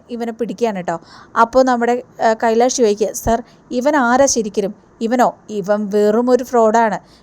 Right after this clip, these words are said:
കണ്ണി കണ്ട പെൺപിള്ളേരെ, സാമ്പത്തികമായിട്ട് ഉയർന്ന തലത്തിൽ നിൽക്കുന്നതും സാമ്പത്തികമായിട്ടും, ആ, ജോലിപരമായിട്ടും ക്യാഷ് ഉള്ളതുമായിട്ടുള്ള പെൺകുട്ടികളെ കണ്ടെത്തിക്കൊണ്ട് അവരെ എല്ലാവരെയും വിവാഹം കഴിക്കാനായിട്ടുള്ള വാഗ്ദാനം കൊടുക്കുകയും പ്രണയിച്ച്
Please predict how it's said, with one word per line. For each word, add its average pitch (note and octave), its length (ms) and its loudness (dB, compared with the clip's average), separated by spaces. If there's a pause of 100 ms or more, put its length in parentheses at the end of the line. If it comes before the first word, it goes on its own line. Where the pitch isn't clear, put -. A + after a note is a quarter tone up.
(120)
കണ്ണി B3+ 240 4
കണ്ട B3+ 200 -2
പെൺപിള്ളേരെ, A3+ 680 0 (180)
സാമ്പത്തികമായിട്ട് G#3+ 760 -4
ഉയർന്ന G#3+ 340 0
തലത്തിൽ A#3 380 0
നിൽക്കുന്നതും A3 540 -2 (380)
സാമ്പത്തികമായിട്ടും, C4+ 880 0 (200)
ആ, A3+ 80 -4 (300)
ജോലിപരമായിട്ടും B3+ 880 2 (180)
ക്യാഷ് A3 340 0
ഉള്ളതുമായിട്ടുള്ള B3 640 0
പെൺകുട്ടികളെ A#3 580 -2
കണ്ടെത്തിക്കൊണ്ട് G#3+ 640 -4 (460)
അവരെ D#4 380 4
എല്ലാവരെയും A#3 400 0
വിവാഹം A#3 440 -2
കഴിക്കാനായിട്ടുള്ള A3 600 -4
വാഗ്ദാനം A3 420 -2
കൊടുക്കുകയും G3+ 500 -6
പ്രണയിച്ച് G#3+ 420 -4